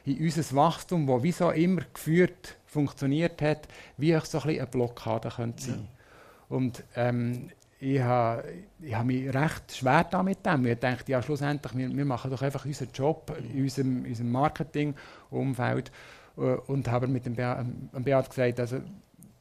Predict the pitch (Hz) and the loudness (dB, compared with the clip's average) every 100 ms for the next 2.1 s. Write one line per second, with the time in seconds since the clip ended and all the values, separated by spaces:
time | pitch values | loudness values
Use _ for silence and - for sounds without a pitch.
0 | - 135 127 120 127 123 120 120 123 - | -4 0 2 2 0 0 0 -4 -8 -6
1 | 117 127 151 151 151 135 117 - 139 131 | -2 2 2 2 0 -2 -4 -12 -10 -6
2 | 127 | -4